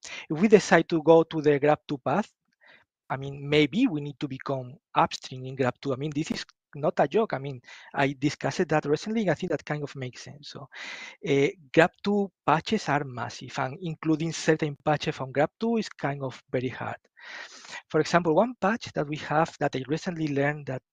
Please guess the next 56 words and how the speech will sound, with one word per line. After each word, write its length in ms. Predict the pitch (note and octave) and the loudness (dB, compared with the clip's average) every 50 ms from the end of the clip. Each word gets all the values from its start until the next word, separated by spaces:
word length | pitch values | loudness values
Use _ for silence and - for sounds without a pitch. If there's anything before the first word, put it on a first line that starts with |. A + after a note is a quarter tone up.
| _ | _
never 360 | - C#3 B2+ B2+ C3+ E3+ F3 | -16 -12 -6 -4 -4 -2 -2
is 180 | F3+ D#3+ D3+ - | -4 -6 -8 -8
going 220 | - - D3 C#3+ - - | -8 -10 -10 -10 -10 -10
to 60 | C#3+ | -8
be 140 | C3 C3+ C3+ | -6 -4 -4
upstream 460 | C#3 - - - - F3 F#3 G#3 G3+ - _ - | -6 -6 -10 -10 -10 -8 -8 -8 -10 -12 _ -8
is 160 | D3+ D3 C3+ - _ _ - | -8 -8 -8 -8 _ _ -14
this 220 | C3 A#2+ A2 - - | -12 -12 -12 -14 -14
one. 180 | - - G2+ A#2 _ | -16 -16 -16 -16 _
So 160 | - - C3+ | -16 -14 -10
let 180 | B2+ C3 D3+ D#3+ | -6 -6 -6 -6
me 100 | F#3 F3+ | -6 -8
go 220 | D#3 C#3+ C3+ B2+ | -8 -8 -8 -8
back 240 | A#2 - A#2+ D#3+ G3+ - - _ _ _ _ _ _ _ _ _ - | -8 -8 -8 -10 -10 -12 -18 _ _ _ _ _ _ _ _ _ -12
in 80 | D#3 | -6
the 120 | D3 D3 C#3+ | -2 -2 -2
slide. 340 | - - C#3 C3 D#3 G#3+ - _ _ _ _ - _ - - - _ | 0 0 -2 -2 -2 -2 -4 _ _ _ _ -20 _ -20 -20 -18 _
So 200 | - - G3 - | -8 -6 -6 -4
one 280 | - D#3+ E3+ G#3 A#3 - _ _ _ _ _ | 0 4 4 4 2 0 _ _ _ _ _
point 180 | - F#3+ F3 F3+ | 2 2 2 2
here 240 | - - - G3 G3+ | -4 -2 2 2 2
is 160 | G3 F#3+ - - | 2 2 -2 -4
that 160 | - E3 D3 - | -2 -2 0 0
the 80 | C3+ | 0
bootloader 720 | C3+ D#3 G#3+ - - F3+ E3+ E3 F3+ G#3 G#3 G#3 A3 G#3+ - _ _ _ _ _ _ _ _ _ - | 2 2 2 2 2 2 2 2 2 2 0 -2 -4 -6 -8 _ _ _ _ _ _ _ _ _ -12
is 120 | D#3 - | -6 -2
not 160 | F#3+ - - | -2 0 0
going 160 | E3 E3+ D#3+ | 0 -2 -2
to 140 | - - D#3+ | -2 -4 -2
be 100 | C#3+ D#3 | -2 0
grab 260 | D3+ - D3+ C#3+ C#3 - - | 2 4 4 4 4 2 -2
two, 140 | - B2+ - - | -12 -12 -10 -8
or 100 | - - | -8 -8
not 260 | B2 C3 F3 A#3+ C4+ A#3 | -4 0 0 0 0 0
necessarily 460 | G3 F#3+ G3 - - E3+ D#3+ D#3+ D#3 | 0 0 0 0 2 2 2 2 0
is 100 | D3 - | -2 -4
going 180 | - D3 C#3+ | -6 -8 -8
to 100 | - C3+ | -8 -10
be 100 | - C3+ | -10 -8
grab 220 | C3 - C3+ B2 - - | -6 -6 -6 -6 -6 -10
two. 160 | - A#2 A2 _ - - - - - - - - - | -14 -16 -16 _ -20 -20 -18 -18 -20 -20 -20 -14 -8
In 140 | - D#3 D3+ | -8 -6 -2
this 180 | D#3+ F#3+ - A#3 | -2 0 4 4
architecture 560 | G3+ - - F3 - - D#3+ - - F#3 E3 | 4 4 2 -4 0 0 -2 -2 0 -2 0
that 200 | D#3+ D#3 - - | 0 0 -2 -2
we 100 | D#3+ D#3 | -6 -6
propose 280 | - D3+ C#3 - C#3+ | -4 -4 -4 -4 -4
for 140 | - - C#3+ | -6 -6 -8
micro 340 | C3+ C#3+ D3+ D3 - D3+ F3 | -6 -4 -4 -2 0 0 0
S, 140 | G#3 - - | 0 0 -4
you 60 | F3+ | -8
can 200 | - E3+ D#3 D3 | -6 -4 -4 -4
use 300 | D3 D#3 E3 D3+ - - - - | -4 -4 -4 -6 -8 -12 -8 -2
another 520 | - C#3+ C#3+ C#3+ D3 E3+ F#3+ G3 E3+ D3+ D3 | 0 0 0 2 2 4 6 6 6 4 2
bootloader 560 | C3+ D3+ D3+ - C#3+ D#3 D#3 D#3+ F#3 F#3 E3 | 2 0 -4 -2 0 0 0 2 0 -2 0
that 160 | D3+ C#3+ - | -2 -2 -2